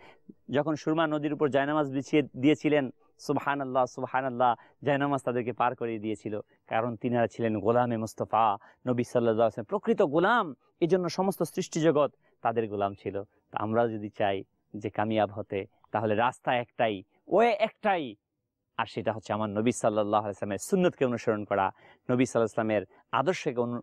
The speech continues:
অনুসরণ করা। এই নবী সাল্লাল্লাহু আলাইহি ওয়াসাল্লামের আদর্শের মধ্যেই, নবী সাল্লাল্লাহু আলাইহি ওয়াসাল্লামের সুন্নতের মধ্যেই রয়েছে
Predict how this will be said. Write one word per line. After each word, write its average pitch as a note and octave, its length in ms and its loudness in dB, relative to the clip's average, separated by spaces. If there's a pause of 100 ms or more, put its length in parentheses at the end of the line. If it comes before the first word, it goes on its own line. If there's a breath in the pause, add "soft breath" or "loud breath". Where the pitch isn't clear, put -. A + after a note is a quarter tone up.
অনুসরণ A2+ 380 -4
করা। G2+ 180 0
এই F#2 80 0
নবী - 40 -10
সাল্লাল্লাহু C3 500 2
আলাইহি B2+ 220 0
ওয়াসাল্লামের A#2 340 2
আদর্শের A2+ 440 0
মধ্যেই, G#2 340 -2
নবী G2 60 -4
সাল্লাল্লাহু - 300 -6
আলাইহি A#2+ 200 0
ওয়াসাল্লামের A#2 200 2
সুন্নতের A#3+ 480 2
মধ্যেই D3+ 260 -2
রয়েছে B2 400 0